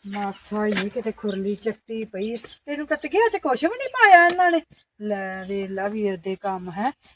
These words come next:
ਉਹਦੇ ਅੱਗੇ ਵੇਖ ਲਾ ਹੈਗੀ ਫਿਰ ਵੀ ਥੋੜੀ ਬਹੁਤੀ ਤੂੜੀ, ਤੇ ਇੱਧਰ ਕੱਖ ਵੀ ਨਹੀਂ। ਤੇ ਵੀਰ ਨੇ ਵੀ ਉੱਥੇ ਸਾਰੇ ਪੱਠੇ ਬੰਦੇ ਨੂੰ ਕਹਿ ਕੇ ਪਵਾਤੇ ਆ,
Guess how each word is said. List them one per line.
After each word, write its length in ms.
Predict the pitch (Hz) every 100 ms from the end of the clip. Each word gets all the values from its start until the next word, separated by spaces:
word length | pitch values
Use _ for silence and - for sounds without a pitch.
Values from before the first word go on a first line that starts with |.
| -
ਉਹਦੇ 360 | 220 214 233
ਅੱਗੇ 240 | 202 180 208
ਵੇਖ 140 | 196
ਲਾ 140 | 196 208
ਹੈਗੀ 380 | 214 170 190
ਫਿਰ 260 | 247 233 214
ਵੀ 100 | 240
ਥੋੜੀ 320 | 208 202 233
ਬਹੁਤੀ 360 | 220 208 196 226
ਤੂੜੀ, 320 | 226 196 196
ਤੇ 520 | - _ _ - 240
ਇੱਧਰ 220 | 226 226
ਕੱਖ 380 | 220 208 190 -
ਵੀ 60 | 233
ਨਹੀਂ। 160 | 220 208 - _
ਤੇ 80 | 254
ਵੀਰ 280 | 240 233 214
ਨੇ 120 | 240
ਵੀ 100 | 262
ਉੱਥੇ 260 | 233 - 262
ਸਾਰੇ 300 | 226 214 240
ਪੱਠੇ 300 | 220 - 208
ਬੰਦੇ 280 | 208 196
ਨੂੰ 100 | 202
ਕਹਿ 180 | 202 208
ਕੇ 100 | 240
ਪਵਾਤੇ 480 | 233 220 190 -
ਆ, 60 | 220